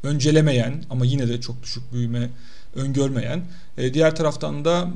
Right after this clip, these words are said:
bir şekilde ihracatın büyümeye katkısını ön planda tutmaya çalışan, iç tüketimi oldukça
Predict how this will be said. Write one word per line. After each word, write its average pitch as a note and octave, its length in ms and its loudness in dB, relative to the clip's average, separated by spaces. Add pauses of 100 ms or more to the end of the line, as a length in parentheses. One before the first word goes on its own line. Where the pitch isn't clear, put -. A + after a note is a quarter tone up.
(240)
bir F#3+ 60 0
şekilde D#3+ 560 0
ihracatın C#3+ 1080 0
büyümeye C3+ 380 -2
katkısını C3+ 640 -2 (340)
ön D#3+ 140 2
planda C#3 300 0
tutmaya A#2+ 320 -2
çalışan, B2+ 540 -4
iç F3 200 2
tüketimi F3 380 0
oldukça D#3+ 640 2